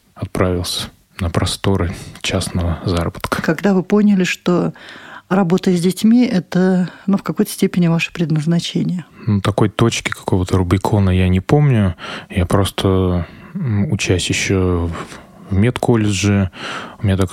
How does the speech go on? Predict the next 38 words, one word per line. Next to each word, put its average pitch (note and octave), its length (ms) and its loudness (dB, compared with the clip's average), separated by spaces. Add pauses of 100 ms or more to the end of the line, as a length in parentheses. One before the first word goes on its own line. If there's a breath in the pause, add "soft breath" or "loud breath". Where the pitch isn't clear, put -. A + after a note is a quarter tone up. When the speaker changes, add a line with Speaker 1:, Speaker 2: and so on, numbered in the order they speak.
Speaker 1:
получилось, F#2 500 0
что - 160 0
я F#2 60 2
практику - 440 -2
проходил F#2 420 0
в F#2+ 60 0
детской C3 340 0
поликлинике, A2+ 1000 2 (720 loud breath)
и F2+ 420 0
уже F#2 260 0
в - 140 -4
то F#2+ 180 2
время F#2 440 2
я F2+ 100 2
понимал, F2+ 380 0
что - 160 -4
это E2+ 180 0
мне F2 180 2
нравится. G#2+ 840 2 (640 loud breath)
И G#2+ 80 -2
как-то - 400 -2
так, - 640 -2 (120)
м, F2 640 -2
даже F#2 260 0
не F#2 140 2
то, A#2 120 0
что - 180 -4
в E2 40 0
нашей F2+ 280 0
группе, F2+ 340 0
а E2+ 40 -4
все E2+ 200 -4
как-то - 280 -4
так F2+ 220 -2
боялись G#2+ 460 0
работать G2+ 420 0
с F2+ 60 -2
детьми. G2+ 500 0